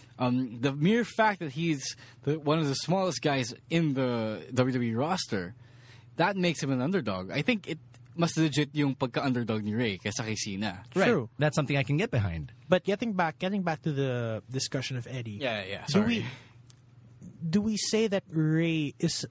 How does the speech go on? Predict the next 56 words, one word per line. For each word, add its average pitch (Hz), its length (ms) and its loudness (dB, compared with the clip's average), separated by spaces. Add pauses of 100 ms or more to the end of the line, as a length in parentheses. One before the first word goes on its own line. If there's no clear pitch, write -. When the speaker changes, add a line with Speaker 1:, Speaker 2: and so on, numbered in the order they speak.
(120)
Speaker 3:
is, - 220 -2
like, 139 180 -2
Hall 196 240 4
of 185 80 0
Fame 143 640 0 (120)
first 156 320 2
ballot 135 380 0 (400)
Speaker 1:
Without 123 220 4
Speaker 3:
bi-, 202 60 10
Speaker 1:
Eddie. 185 140 0
Speaker 3:
without 175 360 4
Eddie? 131 420 -2 (1040)
Speaker 2:
Wow. 135 200 6
Speaker 3:
Or 220 80 8
is 214 140 4
he 233 60 2 (120)
even 202 180 4
Speaker 2:
No. 180 80 2
Speaker 3:
first 190 260 4
ballot? 160 320 6 (180)
Speaker 1:
No, 170 220 8
he's 139 100 2
not, 185 160 2
he's 175 280 2
not 156 180 6
Speaker 2:
He's 170 80 2
Speaker 1:
first 180 80 4
Speaker 2:
not 202 100 6
a 175 40 4
Speaker 1:
ballot 117 100 2
Speaker 2:
first - 120 2
ballot 151 180 4
Speaker 1:
now. - 40 -4
Speaker 2:
Hall 135 140 2
of 120 60 0
Famer. 101 280 -2 (380)
Especially 214 400 2
Speaker 1:
No, 220 60 6
no, 262 140 8
no, 254 40 4
no, 196 160 4
wait. 151 220 0 (360)
If 147 160 -4
you 190 100 4
asked 208 300 4
me 190 140 6
this, 151 260 2
like, 123 260 2 (420)
I 123 120 4
don't 123 80 4
know, 110 140 2
a 98 60 -6
couple 143 280 2
of 117 140 2
years 120 240 2
ago, 90 300 -8